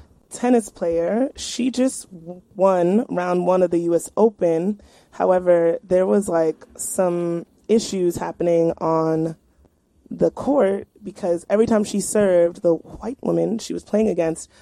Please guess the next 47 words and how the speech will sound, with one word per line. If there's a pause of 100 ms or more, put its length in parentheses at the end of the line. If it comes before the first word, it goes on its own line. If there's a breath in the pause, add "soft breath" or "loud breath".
(200 soft breath)
was
never
ready
for
her
serve,
and
she
kept
missing
the
serve. (420 soft breath)
And
the
ref
was,
like, (520)
fa-,
like, (300)
I
guess, (480)
knocking
Coco
for
it. (380 soft breath)
And
she's
like,
"Well,
you're
very
fast.
Like,
you're
too
fast.
Sh-,
you're
too,
your
serves
are
too
fast."
And
she's
like,